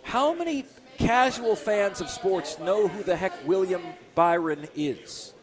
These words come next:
How many people know who this guy is? You know?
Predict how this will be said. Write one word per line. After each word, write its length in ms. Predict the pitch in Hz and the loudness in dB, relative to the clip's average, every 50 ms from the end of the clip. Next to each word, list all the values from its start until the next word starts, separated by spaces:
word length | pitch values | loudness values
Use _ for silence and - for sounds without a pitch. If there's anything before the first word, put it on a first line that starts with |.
| - - - - - - - - | -20 -20 -20 -20 -20 -20 -18 -12
How 120 | - 277 | -12 -8
many 140 | 330 339 311 | -4 -4 -4
people 320 | - 277 277 - 262 240 | -2 -2 -6 -4 -4 -6
know 180 | 226 240 240 220 | -2 -2 -2 -2
who 80 | 240 | -2
this 160 | 214 214 - - | -2 -4 -4 0
guy 180 | 233 220 214 214 | 2 2 2 2
is? 520 | 220 247 254 202 - - - - - - - - _ - _ - - _ _ _ _ - | 2 -2 -4 -6 -8 -10 -14 -14 -14 -16 -20 -20 _ -20 _ -20 -20 _ _ _ _ 0
You 100 | 170 175 | 2 4
know? 340 | 185 214 247 277 277 233 190 | 4 4 4 2 0 -4 -8